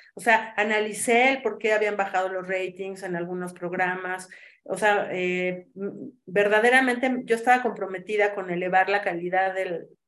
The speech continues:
de los contenidos, ¿no? Y, bueno, lo, lo, lo poco o mucho que pude proponer, creo que fue valioso, pero, pero faltaba mucho, o sea, me hubiera gustado lograr realmente mucho más y me encantaría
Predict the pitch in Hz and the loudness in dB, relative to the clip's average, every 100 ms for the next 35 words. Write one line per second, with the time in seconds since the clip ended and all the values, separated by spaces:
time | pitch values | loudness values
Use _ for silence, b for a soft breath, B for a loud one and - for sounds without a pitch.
0 | _ - 170 170 - 175 180 185 175 165 | _ -8 -6 -6 -8 -8 -6 -6 -8 -8
1 | 190 233 190 170 208 208 - 175 - 170 | -4 -4 -4 -2 -2 -2 -6 -12 -8 -8
2 | 165 180 180 202 208 214 202 208 202 - | -6 -8 -4 -4 -2 -4 -4 -8 -10 -8
3 | 185 190 170 175 170 226 240 B B B | -6 -4 -6 -8 -2 -2 -2 B B B
4 | _ - 196 202 196 190 185 214 220 220 | _ -6 -2 -2 0 0 2 2 2 -2
5 | 247 233 180 180 175 170 _ _ _ - | -2 0 2 2 2 -2 _ _ _ -2
6 | 180 180 185 180 175 170 180 220 240 185 | 0 2 0 2 4 4 2 -2 -2 -4
7 | 165 160 175 175 175 175 196 196 202 175 | -8 -4 -2 -2 -2 0 2 0 0 0
8 | 185 185 175 170 175 180 185 180 175 180 | 0 -2 -2 0 0 0 -2 -4 -6 -4
9 | 180 180 170 180 185 190 214 196 202 208 | -4 -4 -8 -8 -8 -4 -2 0 2 4
10 | 202 208 208 | 4 6 6